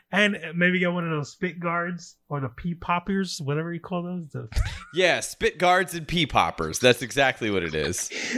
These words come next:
Speaker 1: I'll write that down
Speaker 2: It's called a
Speaker 1: for
Speaker 2: pop
Speaker 1: today's
Speaker 2: filter.
Speaker 1: episode.
Speaker 2: <laughs> It was spit guards and pea poppers. They're called, yeah, they're called pop filters.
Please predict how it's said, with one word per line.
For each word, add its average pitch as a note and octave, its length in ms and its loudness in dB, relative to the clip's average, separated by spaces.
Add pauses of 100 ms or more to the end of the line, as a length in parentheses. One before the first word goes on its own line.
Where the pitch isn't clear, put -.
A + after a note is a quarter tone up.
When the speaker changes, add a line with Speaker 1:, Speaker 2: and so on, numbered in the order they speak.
(140)
Speaker 1:
I'll C3+ 120 0
write C#3 220 0
that D3 60 0
down C3+ 80 0
Speaker 2:
It's C#3+ 100 -2
called D#3 200 6
a - 20 -6
Speaker 1:
for - 60 -12
Speaker 2:
pop C3 260 4
Speaker 1:
today's C4+ 340 0
Speaker 2:
filter. C#3+ 200 2
Speaker 1:
episode. A#3+ 460 -2 (640)
Speaker 2:
<laughs> - 0 -
It F3 840 2
was C#3+ 240 0
spit B2 640 2
guards C#3+ 400 2
and A2 140 -8
pea B2 160 2
poppers. - 640 0 (440)
They're C#3 220 6
called, D#3 240 -2
yeah, G#2+ 220 2
they're G2 140 -4
called G#2 300 2
pop E2+ 240 0
filters. G#1+ 560 -4